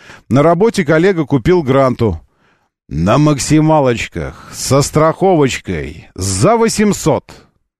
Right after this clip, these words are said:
Ну, э, ну, ну, вот это дело, и вот это я понимаю, восемьсот. Э, это же, э, до миллиона, правильно? Восемьсот тысяч.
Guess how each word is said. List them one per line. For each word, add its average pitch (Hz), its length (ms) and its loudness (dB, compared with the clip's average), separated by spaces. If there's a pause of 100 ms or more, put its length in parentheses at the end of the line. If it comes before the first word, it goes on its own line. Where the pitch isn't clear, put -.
(120)
Ну, 110 480 0 (180)
э, 71 160 -8 (140)
ну, 82 320 -2
ну, 101 160 0
вот 110 180 0
это 110 160 0
дело, 180 540 0
и - 20 -10
вот 85 120 -4
это 101 100 -2
я 123 100 2
понимаю, 151 420 0
восемьсот. 120 640 -2 (760)
Э, 92 340 0
это 120 220 0
же, 110 420 0 (320)
э, - 60 -16 (600)
до 131 180 2
миллиона, 131 460 0
правильно? 95 600 -2
Восемьсот 95 540 -4
тысяч. - 380 -14